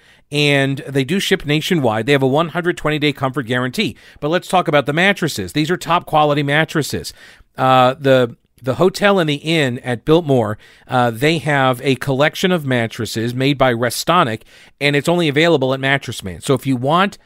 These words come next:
the mattresses from the Biltmore, not the actual mansion. Those things do not look comfortable at all.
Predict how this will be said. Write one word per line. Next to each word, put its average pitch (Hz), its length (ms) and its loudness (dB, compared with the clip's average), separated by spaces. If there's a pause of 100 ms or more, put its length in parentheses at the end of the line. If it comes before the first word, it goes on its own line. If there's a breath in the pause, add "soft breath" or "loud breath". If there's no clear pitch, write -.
(200)
the 135 140 -2
mattresses 160 680 0
from 147 200 -2
the 120 80 0
Biltmore, 175 560 2 (400 soft breath)
not 156 360 -2
the 139 220 0
actual 135 400 -2
mansion. 123 500 0
Those 131 200 2
things 127 240 0
do 117 80 -2
not 113 160 -2
look 101 120 -6
comfortable 104 460 -2
at 92 60 0
all. 82 200 0